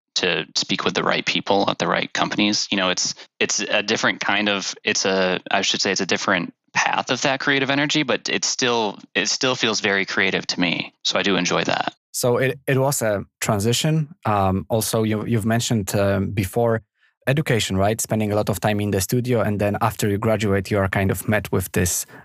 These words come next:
Speaker 2: real market, with the real work, so to
Speaker 1: Yeah.
Speaker 2: say. And many people might be disappointed if it comes to the, to the lack of the power in their design language, or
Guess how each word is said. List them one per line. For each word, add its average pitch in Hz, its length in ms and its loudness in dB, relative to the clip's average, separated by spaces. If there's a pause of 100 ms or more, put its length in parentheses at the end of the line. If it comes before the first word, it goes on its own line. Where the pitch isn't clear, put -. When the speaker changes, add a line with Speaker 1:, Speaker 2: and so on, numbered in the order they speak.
Speaker 2:
real 110 500 0
market, 110 640 0 (160)
with 98 220 0
the 98 120 0
real 117 240 2
work, 95 300 -2
so 101 160 0
to - 140 2
Speaker 1:
Yeah. 131 60 4
Speaker 2:
say. 101 280 0
And 98 320 0 (500)
many 131 200 2
people 147 260 2
might 123 240 2
be 113 80 -2
disappointed 104 720 0
if 92 100 0
it 98 140 0
comes 98 220 2
to 92 220 -2
the, 95 440 0
to - 80 -4
the 107 120 2
lack 104 300 2
of - 160 -6
the 95 80 -2
power 123 420 2
in 98 180 -2
their 90 280 2 (120)
design 107 380 0
language, 113 540 0
or 95 300 2